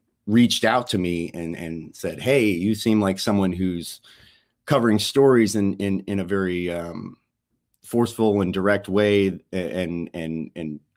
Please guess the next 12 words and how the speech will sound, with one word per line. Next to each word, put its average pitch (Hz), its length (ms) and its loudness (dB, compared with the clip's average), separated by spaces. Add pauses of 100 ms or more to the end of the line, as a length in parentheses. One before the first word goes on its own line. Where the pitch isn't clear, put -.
(160)
tackling 90 480 -2
police 95 400 0
abuse 85 460 -2
and 82 100 -8
prosecutorial 80 560 -4
misconduct 90 560 -4
and 73 100 -8
things 82 240 -8
like 78 180 -12
that." 78 200 -6
So 80 160 -4
I've 82 120 -2